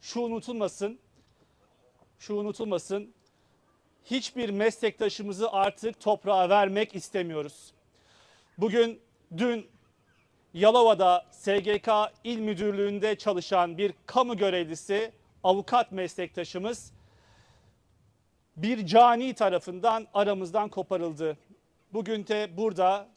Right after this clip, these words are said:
bunun için bir aradayız. Değerli basın mensupları, değerli meslektaşlarım. Daha kaç defa öldürüleceğiz?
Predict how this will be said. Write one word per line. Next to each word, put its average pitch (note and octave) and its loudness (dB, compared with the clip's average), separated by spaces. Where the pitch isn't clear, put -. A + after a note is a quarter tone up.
bunun G3+ -6
için G3+ -8
bir F3 -2
aradayız. D#3 -4
Değerli F3 2
basın F#3+ -4
mensupları, F#3+ -6
değerli F#3+ 2
meslektaşlarım. E3+ -6
Daha A#3 12
kaç C#4+ 6
defa B3 8
öldürüleceğiz? G3+ 2